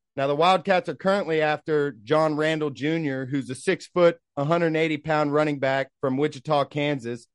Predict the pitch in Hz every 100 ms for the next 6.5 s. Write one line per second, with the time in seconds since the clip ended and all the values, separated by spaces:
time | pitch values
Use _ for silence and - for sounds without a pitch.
0 | _ _ _ 170 160 214 208 180 165 147
1 | - 185 175 - 175 165 139 123 151 156
2 | 139 127 123 - _ _ _ - 147 175
3 | 175 175 165 170 165 151 156 151 135 131
4 | 156 160 147 143 123 - 160 143 139 123
5 | 117 - _ _ _ - 131 151 180 175
6 | 165 190 190 180